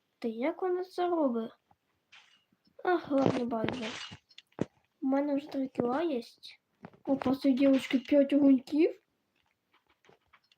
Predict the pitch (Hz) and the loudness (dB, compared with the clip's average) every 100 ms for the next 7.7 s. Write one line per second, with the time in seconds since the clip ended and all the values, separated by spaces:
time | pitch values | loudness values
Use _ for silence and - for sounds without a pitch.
0 | - _ _ - - _ _ - 349 339 | -20 _ _ -20 -20 _ _ 0 2 2
1 | - 453 508 370 - 269 277 - - 262 | 0 0 0 0 0 -2 -2 -6 -10 -10
2 | 254 240 240 240 247 - - _ _ _ | -4 -2 -2 -2 -6 -14 -20 _ _ _
3 | - - _ _ _ 277 320 330 285 262 | -20 -20 _ _ _ -2 0 0 0 -2
4 | 269 302 294 - 240 - 233 254 262 269 | -2 -2 -4 -6 -12 -10 -10 -10 -10 -10
5 | 233 - 359 302 277 277 _ _ _ _ | -10 -4 -2 0 -2 -4 _ _ _ _
6 | _ _ _ _ _ _ - - 277 - | _ _ _ _ _ _ -10 -2 2 2
7 | 349 339 311 277 262 285 | 0 -2 -2 0 0 -2